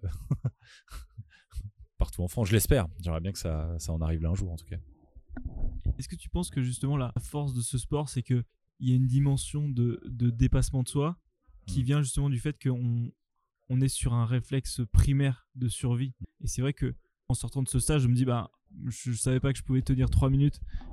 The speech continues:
Speaker 2: et aller jusqu'à, euh, jusqu'à quinze mètres, euh,
Speaker 1: Mm.
Speaker 2: sans, euh, sans, sans, sans souffrance. Et c'est vrai que là, je sais que je vais être, euh,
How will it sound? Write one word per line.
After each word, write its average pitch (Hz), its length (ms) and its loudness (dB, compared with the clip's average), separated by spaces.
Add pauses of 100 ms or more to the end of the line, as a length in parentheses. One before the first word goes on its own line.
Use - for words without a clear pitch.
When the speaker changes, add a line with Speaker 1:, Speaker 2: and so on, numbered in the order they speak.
Speaker 2:
et 127 120 2
aller 131 220 6
jusqu'à, 127 380 2
euh, 120 160 4
jusqu'à 120 260 0
quinze 123 260 2
mètres, 131 340 2
euh, 120 260 0 (220)
Speaker 1:
Mm. 92 100 -2 (360)
Speaker 2:
sans, 135 500 4
euh, 120 240 4
sans, 127 280 4
sans, 127 180 2
sans 131 280 2
souffrance. 151 560 0 (320)
Et 123 100 2
c'est - 120 0
vrai 139 100 2
que - 100 -4
là, 139 100 4
je 127 140 0
sais 147 160 -8
que 131 220 -4
je 117 200 -6
vais 127 100 -2
être, 131 220 2
euh, 127 140 4